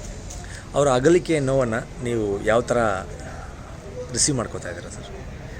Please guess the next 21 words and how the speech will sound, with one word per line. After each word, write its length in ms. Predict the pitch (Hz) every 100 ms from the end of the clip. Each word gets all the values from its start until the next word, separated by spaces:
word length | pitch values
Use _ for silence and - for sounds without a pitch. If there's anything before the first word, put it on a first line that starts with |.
| -
ಅಂದರೆ 240 | 131 151 156
ಅವರು 680 | 143 143 143 135 123 123
ಇವತ್ತು, 380 | 143 139 131 147
ಇವತ್ತು 240 | 139 131
ಅಲ್ಲಿದ್ದಾರೆ, 440 | 123 139 165 120 - - 131
but 220 | 120 - 113 110 117
ನಾಳೆಯಿಂದ 420 | 117 147 147 151
ಅವರು, 420 | 160 139 131 113 - - - -
ಆ, 320 | 110 104 98
ಫಿಸಿಕಲಿ, 540 | - 170 214 185 117 - -
ಫಿಸಿಕಲಿ 440 | 147 160 180 175
ಅವ್ರು 160 | 151 131
ನಿಮ್ಮನ್ನು 240 | 127 117
ನೋಡೋಕ್ಕೆ 220 | 120 120
ಸಿಗಲ್ಲ. 180 | 104 95
ಮೆಂಟಲಿ 420 | 107 170 190 190
ಅವ್ರು 160 | 185 127
ಯಾವತ್ತೂ 240 | 151 185
ನಮ್ಮ 100 | 147
ಜೊತೆಗೆ 200 | 123 120
ಇರ್ತಾರೆ, 240 | 110 95